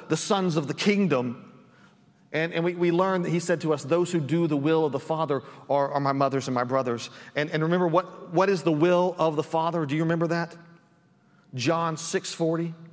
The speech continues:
"For this is the will of my Father, that everyone who looks on the Son and believes in him should have eternal life, and I will raise him up on the last day."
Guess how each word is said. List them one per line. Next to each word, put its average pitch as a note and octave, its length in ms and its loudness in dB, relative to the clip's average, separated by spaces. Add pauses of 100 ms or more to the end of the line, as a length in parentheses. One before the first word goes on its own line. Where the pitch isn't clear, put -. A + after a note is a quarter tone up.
(840)
"For D3+ 100 -6
this G3+ 460 0
is D#3 140 0
the D3+ 80 0
will F3 200 4
of D3 80 -2
my C#3 140 -2
Father, D3 420 -2 (1040)
that C#3 260 -4
everyone G3 380 2
who E3 160 4
looks E3 400 0
on D#3 160 0
the D3+ 100 -2
Son F3 380 0
and D3 180 -2
believes D3+ 540 0
in D3 100 -2
him D#3+ 280 -2
should C#3 180 -8
have C#3 240 -2
eternal D3 320 -2
life, C#3+ 240 -2 (320)
and C#3 140 0
I D3+ 80 2
will D#3+ 180 2
raise D3+ 320 2
him D3 140 0
up D3+ 120 -2
on C#3+ 60 2
the C3+ 80 0
last C#3 400 -2
day." C#3+ 300 0